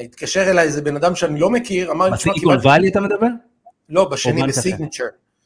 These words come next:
Speaker 1: סיגניצ'ר.
Speaker 2: וואו.
Speaker 1: התקשר
Speaker 2: וואו.
Speaker 1: אליי
Speaker 2: גם סיגניצ'ר.
Speaker 1: בן אדם שאני לא מכיר, בחמש בערב, אה, יום אחרי שסיליקון וואלי היה המשבר, או יומיים אחרי,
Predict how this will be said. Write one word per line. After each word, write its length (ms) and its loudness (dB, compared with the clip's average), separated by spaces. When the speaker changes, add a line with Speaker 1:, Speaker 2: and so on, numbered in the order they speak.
Speaker 1:
סיגניצ'ר. 320 -4
Speaker 2:
וואו. 180 -4
Speaker 1:
התקשר 260 -6
Speaker 2:
וואו. 100 2
Speaker 1:
אליי 280 2
Speaker 2:
גם 140 -2
סיגניצ'ר. 320 -12
Speaker 1:
בן 180 -2
אדם 380 4
שאני 240 -6
לא 100 2
מכיר, 420 -6
בחמש 380 -4
בערב, 380 -2
אה, 480 -4
יום 260 4
אחרי 380 0
שסיליקון 880 -4
וואלי 300 2
היה 80 4
המשבר, 360 -2
או 140 -2
יומיים 280 -4
אחרי, 240 -10